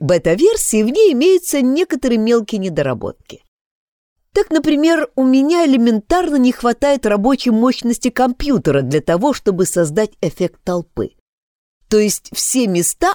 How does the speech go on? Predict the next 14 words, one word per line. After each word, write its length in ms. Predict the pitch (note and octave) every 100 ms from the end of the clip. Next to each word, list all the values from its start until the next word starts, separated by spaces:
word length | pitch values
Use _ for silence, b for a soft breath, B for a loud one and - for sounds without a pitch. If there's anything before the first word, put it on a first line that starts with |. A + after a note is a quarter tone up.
| -
абсолютно 880 | C4 - - F#3 E3+ C4+ F4+ - C4
безлюдны. 840 | F3 F#3 - G2 G#2+ - G2 - _ _ _ _ _ _ _ _ _ _ _
Мне 160 | D4 F4+
кажется, 580 | F4+ E4+ D#4+ - C#4+ D4+
не 240 | C#4+ C#4
очень-то 500 | F4+ E4 - C#3+ D3
интересно 600 | D3+ C#3+ E3+ D#3+ C#3+ D3
гулять 380 | D3 D#3 E3+ D#3+
по 100 | -
пустым 460 | C#3+ E3 - E3 D#3+
улицам 420 | E3 D3 - D3
Лондона 540 | D#3 A3+ A#3+ F#3+ D3+
или 100 | D#3
Парижа. 540 | D#3+ E3+ C3+ E2 E2